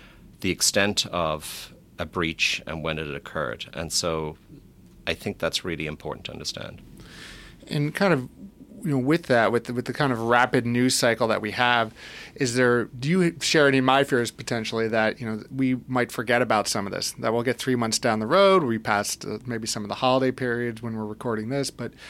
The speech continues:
Speaker 2: you know, come, come early two thousand seventeen, some of this might be a distant memory as we move on to the next crisis, and the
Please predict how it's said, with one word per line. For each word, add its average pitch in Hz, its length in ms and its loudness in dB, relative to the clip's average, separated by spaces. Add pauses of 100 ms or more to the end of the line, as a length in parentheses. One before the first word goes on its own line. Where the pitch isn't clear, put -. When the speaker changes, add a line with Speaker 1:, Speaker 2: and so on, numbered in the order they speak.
(240)
Speaker 2:
you 131 80 0
know, 113 80 2
come, 131 480 0
come 131 180 -2
early 127 200 2
two 127 140 -2
thousand 110 340 2
seventeen, 123 560 -2
some 117 200 -2
of 110 60 -4
this 110 160 -2
might 110 180 -2
be 113 140 -2
a 101 40 -2
distant 107 380 -6
memory 127 340 2
as 110 140 0
we 117 80 -2
move 113 200 -4
on 110 160 2
to 110 100 -12
the 104 80 -6
next 113 280 -2
crisis, 104 640 -2
and 107 420 -6
the 107 300 -8